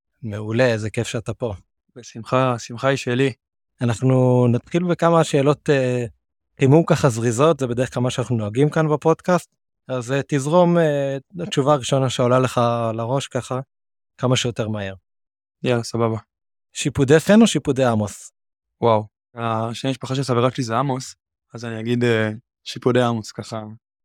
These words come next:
Speaker 1: חשבתי שיחקת בעפולה, לא?
Speaker 2: שיחקתי, שיחקתי בעפולה, אבל, אה, אני אלך עם החברה הפעם, לא עם עפולה.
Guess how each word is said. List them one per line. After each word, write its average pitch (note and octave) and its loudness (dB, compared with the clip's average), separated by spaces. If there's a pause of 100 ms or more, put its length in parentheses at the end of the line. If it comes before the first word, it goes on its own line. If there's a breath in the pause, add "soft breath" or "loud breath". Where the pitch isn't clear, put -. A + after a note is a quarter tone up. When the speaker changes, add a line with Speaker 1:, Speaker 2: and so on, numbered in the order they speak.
(120)
Speaker 1:
חשבתי F3 6
שיחקת F#3+ 0
בעפולה, F#3 2
לא? D3 6 (460)
Speaker 2:
שיחקתי, C#3+ 0
שיחקתי B2+ -4
בעפולה, A#2+ -2
אבל, A2+ -6
אה, A2+ -6 (520)
אני B2 -10
אלך B2+ -6
עם C3+ 0
החברה A#2+ 0
הפעם, A2+ -6
לא A#2+ -6
עם B2 -2
עפולה. A2 -4